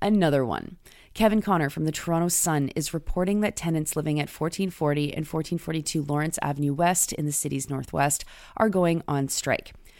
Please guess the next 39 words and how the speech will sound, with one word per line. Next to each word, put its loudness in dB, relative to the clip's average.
They're 4
members 4
of 0
the 0
York -2
South -2
Weston -4
Tenants -4
Union, 0
and 2
the 0
residence 0
is -2
owned 0
by 2
a 2
company -2
called -4
Barney 0
River 0
Investment -6
Properties. -4
Chiara 6
Padovani 4
from 2
the 0
Tenants 0
Union 0
says 0
that 0
tenants -2
are 0
striking 0
to -4
oppose 0
another 0
above-guideline 0
rental -4
increase. -2